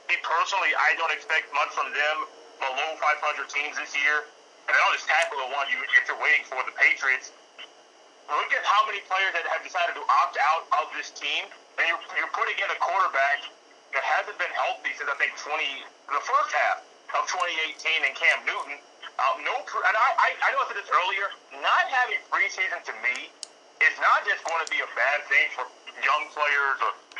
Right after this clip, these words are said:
players that are trying to make the team. But it's also gonna be a, a bad thing for guys that are on new teams, new rosters. Because, yeah, it's great they've had scrimmages, and you got Tom Brady in,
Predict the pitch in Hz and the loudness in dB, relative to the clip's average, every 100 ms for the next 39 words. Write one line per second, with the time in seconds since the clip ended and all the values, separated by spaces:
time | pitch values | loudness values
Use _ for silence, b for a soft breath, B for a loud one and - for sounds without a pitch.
0 | - 151 147 123 - 147 - 143 151 151 | 2 4 4 2 6 6 6 4 4 0
1 | - 156 156 147 - - - - 170 185 | 2 4 6 2 -4 -20 -20 -4 0 4
2 | - 277 - 262 233 165 - 165 - 151 | 6 4 2 -2 -2 -2 0 2 4 2
3 | 220 - 202 - 139 151 202 190 175 156 | 2 2 0 0 -2 2 2 2 0 0
4 | - 175 220 - 220 - 175 131 - 175 | -2 -4 -2 0 0 -2 -4 -4 -4 -4
5 | 240 139 262 - 120 - - - - - | 0 2 2 0 -6 -6 -12 -20 -20 -10
6 | - 247 180 202 202 - 196 202 202 175 | -4 -2 0 0 0 -2 -2 2 2 2
7 | 127 - 247 - 214 226 226 220 156 - | 0 0 -2 -2 2 4 4 2 0 -2
8 | 160 - 156 156 151 165 151 143 | 0 -2 0 0 2 2 2 0